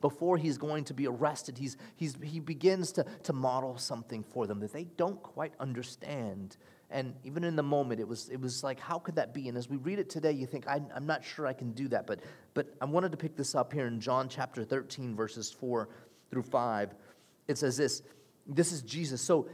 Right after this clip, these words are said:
he, he got up from the meal, right? They're having their last meal. It says this, "He took off his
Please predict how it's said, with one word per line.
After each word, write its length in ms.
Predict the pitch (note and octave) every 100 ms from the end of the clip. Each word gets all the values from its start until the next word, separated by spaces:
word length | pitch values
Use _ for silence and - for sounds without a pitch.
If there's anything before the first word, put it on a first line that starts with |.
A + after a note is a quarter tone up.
| -
he, 260 | G3+ F3+ - - -
he 120 | G3
got 420 | C#3 F#3+ B3 -
up 300 | F3+ F3+ D3 - -
from 420 | A3+ A#3+ C#4+ C4 -
the 140 | D3+ F3+
meal, 640 | F#3 B3 F3+ A#2+ B2+ C3 - - _
right? 120 | B2
They're 100 | C3
having 340 | B2+ D#3+ D#3 C3+
their 100 | C3
last 320 | A#2 A#2 -
meal. 240 | B2 A2 - C3+
It 60 |
says 140 | C#3+ C3
this, 200 | C#3+ - -
"He 180 | F3+ C#3+
took 400 | - - C4 -
off 280 | G3 A3 G#3+
his 260 | G#3+ F#3